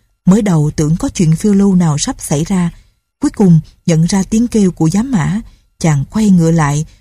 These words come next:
và bắt con Rocinante phi hết tốc lực về quán trọ.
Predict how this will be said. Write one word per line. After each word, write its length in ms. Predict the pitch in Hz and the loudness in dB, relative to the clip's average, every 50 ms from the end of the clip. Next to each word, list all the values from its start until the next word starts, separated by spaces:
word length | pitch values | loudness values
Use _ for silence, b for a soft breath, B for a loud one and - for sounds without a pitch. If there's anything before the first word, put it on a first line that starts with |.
| b _ _ | b _ _
và 80 | 180 | -4
bắt 160 | 175 233 - - | -2 -2 -4 -4
con 220 | - 226 220 202 196 | -2 0 2 2 2
Rocinante 720 | 226 220 202 - 214 202 208 196 196 - 208 202 196 196 190 b b b b _ _ _ - | 2 0 0 0 2 2 4 4 2 0 0 -2 0 -2 -2 b b b b _ _ _ 0
phi 140 | 202 190 | 2 2
hết 240 | 175 185 285 - - | 2 0 -4 -6 -6
tốc 180 | - 320 - - | -8 -6 -4 -2
lực 280 | 202 165 165 - - | -2 -4 -4 -6 -4
về 160 | - 180 160 156 | -2 0 0 0
quán 240 | - - 196 233 | 0 0 -2 -2
trọ. 340 | 226 - 185 151 143 147 160 | 0 -2 -2 -2 -2 -4 -6